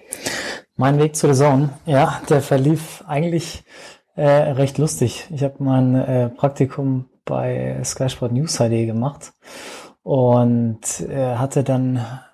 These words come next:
die, ja, die Wahl zwischen einer, einer Festanstellung oder, äh, einem neuen Projekt, nämlich The Zone.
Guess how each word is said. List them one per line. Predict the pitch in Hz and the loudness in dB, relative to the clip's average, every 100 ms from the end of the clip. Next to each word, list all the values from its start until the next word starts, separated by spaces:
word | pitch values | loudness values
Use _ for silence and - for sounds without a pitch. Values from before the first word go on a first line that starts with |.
| _ _ - | _ _ -8
die, | 180 156 147 139 127 90 - | 0 4 4 4 0 -10 -4
ja, | 131 147 147 | 2 4 4
die | 131 | 2
Wahl | 113 127 147 139 | 2 2 2 -2
zwischen | - 135 139 | -4 -4 -2
einer, | 135 139 | -2 -4
einer | 143 131 | -6 -4
Festanstellung | 147 - 160 143 151 147 147 - - - - - - - | -4 -4 -8 -8 -8 -8 -8 -12 -20 -18 -14 -14 -14 -16
oder, | - 139 143 135 135 127 123 147 - | -6 0 4 4 4 0 -2 -8 -4
äh, | 156 | 0
einem | 143 139 147 | 2 4 4
neuen | 165 202 | 4 2
Projekt, | 190 131 156 - - - - | 4 4 2 0 -14 -16 -10
nämlich | 165 147 139 | -2 0 0
The | 139 | 0
Zone. | 131 135 147 160 | 2 2 2 -2